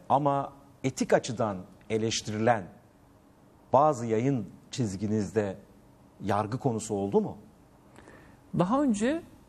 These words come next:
Speaker 2: tabii ki yazdığımız bazı haberler yargı konusu oldu. Ama çok az.
Speaker 1: Ama davayla ilintili olanlar.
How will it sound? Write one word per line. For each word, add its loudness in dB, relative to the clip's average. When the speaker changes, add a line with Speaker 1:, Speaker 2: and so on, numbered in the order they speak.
Speaker 2:
tabii 2
ki -2
yazdığımız 2
bazı 0
haberler -2
yargı -2
konusu -2
oldu. 0
Ama 4
çok 0
az. -4
Speaker 1:
Ama 4
davayla 8
ilintili 2
olanlar. -6